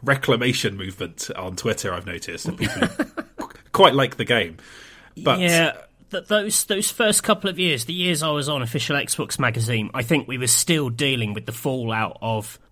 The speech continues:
Speaker 2: their messed up vision for the generation, which was that all their games were gonna be these interesting kind of cross-media projects with, like, T V shows, and there was gonna be a Halo T V show and all this stuff, and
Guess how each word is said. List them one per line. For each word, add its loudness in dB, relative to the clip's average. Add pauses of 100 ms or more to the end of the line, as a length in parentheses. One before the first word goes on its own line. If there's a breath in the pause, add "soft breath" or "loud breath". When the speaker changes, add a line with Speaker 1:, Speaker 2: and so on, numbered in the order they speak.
Speaker 2:
their 4
messed 4
up 2
vision 2
for -2
the -4
generation, 0 (180 loud breath)
which -2
was 2
that 0 (260)
all 0
their 2
games 6
were -4
gonna 0
be -2
these 0
interesting 2 (280 loud breath)
kind 4
of -8
cross-media 2
projects -2
with, -4
like, -2
T 0
V 0
shows, 0
and -4 (240 loud breath)
there 2
was 2
gonna 0
be 2
a 0
Halo 2
T 0
V 0
show 0
and 4
all 0
this -2
stuff, 0
and -2